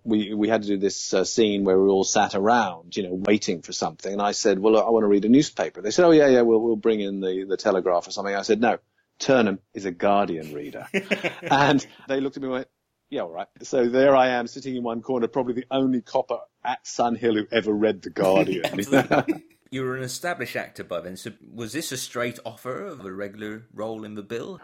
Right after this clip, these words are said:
Speaker 1: Well, actually, it's, it's quite a fun story because it's a, um, it's a real actor's and a, a real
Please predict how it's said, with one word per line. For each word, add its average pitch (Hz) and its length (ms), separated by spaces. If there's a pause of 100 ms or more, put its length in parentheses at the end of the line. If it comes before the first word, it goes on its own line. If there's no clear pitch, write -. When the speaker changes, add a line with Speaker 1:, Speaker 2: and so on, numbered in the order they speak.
(160)
Speaker 1:
Well, 208 220
actually, 202 340
it's, 143 140
it's 151 320
quite 180 240
a 151 40
fun 135 280
story 135 400
because 127 280
it's 127 160
a, 127 300
um, 120 180
it's 117 200
a 127 40
real 127 360
actor's 110 640 (100)
and 113 140
a, 113 180
a 117 60
real 120 220